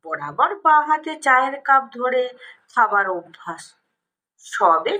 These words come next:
চুমুক দেবেন, অমনি নতুন বাঁ হাতটা উঠে এসে কাপটা এমন চেপে ধরল যে গরম চা চলকে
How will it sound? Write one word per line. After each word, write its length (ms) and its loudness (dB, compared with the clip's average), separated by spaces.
চুমুক 380 -6
দেবেন, 320 2
অমনি 440 -2
নতুন 280 -2
বাঁ 220 2
হাতটা 360 0
উঠে 240 -10
এসে 200 -2
কাপটা 440 2
এমন 340 -8
চেপে 420 0
ধরল 260 4
যে 100 -2
গরম 420 4
চা 120 4
চলকে 480 -2